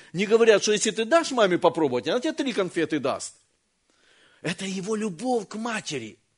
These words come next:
Иногда наши вот даже просто материальные какие-то пожертвования превратились в обязанность. Мы обязаны давать десятину. Не обязаны. Мы обязаны что-то давать. Не обязаны.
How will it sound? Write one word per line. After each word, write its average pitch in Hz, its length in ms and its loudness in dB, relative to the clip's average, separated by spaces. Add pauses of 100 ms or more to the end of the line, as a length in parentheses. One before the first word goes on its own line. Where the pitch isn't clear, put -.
(1900)
Иногда 110 540 -6
наши 107 340 -8
вот 98 100 -12
даже 104 260 -10
просто 107 360 -14
материальные 95 540 -12
какие-то 92 360 -20
пожертвования 85 720 -16 (360)
превратились 104 760 -12
в 92 160 -18
обязанность. 101 520 -12
Мы 110 140 -10
обязаны 120 640 -14
давать 104 260 -14
десятину. - 680 -20 (380)
Не 98 160 -14
обязаны. 98 580 -14 (640)
Мы 135 140 2
обязаны 160 480 2
что-то 139 360 -2
давать. 107 360 -6
Не 131 160 -4
обязаны. 123 760 -6